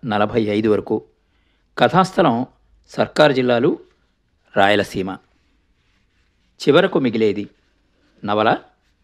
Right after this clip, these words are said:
పరిచయం. పేరులోనే తాత్వికత స్ఫురిస్తుంది. చివరకు మిగిలేది ఏమిటి అన్న ప్రశ్న జిజ్ఞాసు అయిన ప్రతి మనిషికి రావడం సహజం.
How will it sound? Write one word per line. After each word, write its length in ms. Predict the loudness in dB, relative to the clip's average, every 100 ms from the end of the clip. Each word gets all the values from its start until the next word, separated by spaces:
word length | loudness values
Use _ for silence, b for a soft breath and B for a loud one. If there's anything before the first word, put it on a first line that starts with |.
| _ -8
పరిచయం. 420 | -8 -6 -10 -12 _ _ _ _ _ _ _ -20 _ _ _ _ _ _ _ _ _ _ 0
పేరులోనే 760 | 4 6 6 4 4 2 0 -4 _ _ 0
తాత్వికత 500 | 0 0 -6 -2 -4
స్ఫురిస్తుంది. 640 | -4 -6 -6 -6 -8 -8 -10 _ _ _ _ _ _ _ _ _ 4
చివరకు 280 | 4 6 2
మిగిలేది 380 | 2 2 2 2
ఏమిటి 500 | 0 -2 -2 -6 -8 _ _ _ -10
అన్న 140 | -6 -4
ప్రశ్న 560 | -4 -6 -2 -4 -4 -12 _ _ _ _ _
జిజ్ఞాసు 420 | -2 0 0 2 2
అయిన 140 | 0
ప్రతి 340 | 0 -4 0
మనిషికి 540 | -2 -2 -6 -4 -4 -6 _ _ -6
రావడం 320 | 0 2 2 0
సహజం. 440 | -8 -6 -6